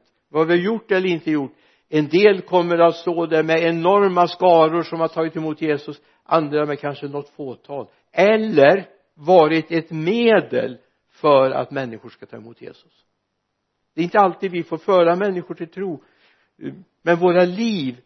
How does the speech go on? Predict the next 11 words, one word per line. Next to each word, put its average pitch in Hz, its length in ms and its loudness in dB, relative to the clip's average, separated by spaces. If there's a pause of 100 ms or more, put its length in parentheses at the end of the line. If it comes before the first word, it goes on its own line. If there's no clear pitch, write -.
vittnar. 170 920 -8
Och 156 120 -8
så 160 120 -8
småningom 170 720 -2
när 160 120 -2
den 165 340 -2
dagen 156 460 -4
kommer, 143 540 -8 (360)
så - 160 -12
kommer 190 560 -6
de 147 260 -4